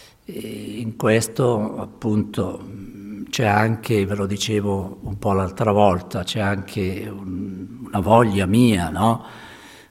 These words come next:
Di condividere con voi anche un percorso che mi è capitato di fare nel, nell'imparare qualcosa attorno alle scienze umane,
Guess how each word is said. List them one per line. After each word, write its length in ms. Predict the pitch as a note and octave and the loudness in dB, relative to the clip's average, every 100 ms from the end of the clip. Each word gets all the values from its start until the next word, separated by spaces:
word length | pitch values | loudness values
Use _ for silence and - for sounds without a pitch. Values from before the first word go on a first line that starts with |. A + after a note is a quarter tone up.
| _ | _
Di 140 | F#2+ - | -10 0
condividere 640 | G#2+ G#2+ G#2 A2+ A2 G#2 | 4 6 6 6 6 4
con 240 | - B2 G2+ | 4 4 6
voi 300 | A2 C#3 G#2+ | 8 8 4
anche 460 | F#2 F2+ - F2 | 2 -2 -6 -6
un 120 | E2 - | -6 -6
percorso 880 | E2 - F#2+ A2 A#2+ - D#2 - - | -8 -6 2 2 2 -2 -8 -12 -14
che 280 | G#2 E2 E2 | -14 -12 -10
mi 80 | D#2+ | -10
è 100 | - | -8
capitato 840 | E2 E2 - E2 - - D#2 E2 | -10 -10 -8 -6 -8 -8 -10 -8
di 100 | - | -10
fare 920 | - - - - - - - - G3+ - | -6 -2 -2 -4 -6 -10 -10 -14 -14 -10
nel, 720 | F#2 - G2 F#2 F#2 F#2+ F#2+ | -10 -8 -10 -10 -12 -12 -10
nell'imparare 1080 | F2+ D#2 D#2+ D#2+ D#2+ D2+ E2+ E2+ - - - | -8 -6 -6 -4 -2 0 0 0 -2 -6 -6
qualcosa 640 | - - - F2 D2+ - | -8 -8 -4 -4 -4 -6
attorno 440 | - - D#2 D#2 D2+ | -10 -10 -8 -6 -8
alle 140 | E2 | -8
scienze 480 | - D#2+ E2 - D2 | -8 -8 -8 -8 -6
umane, 640 | D2+ D2+ D2 D2+ - - | -6 -4 -4 -4 -6 -10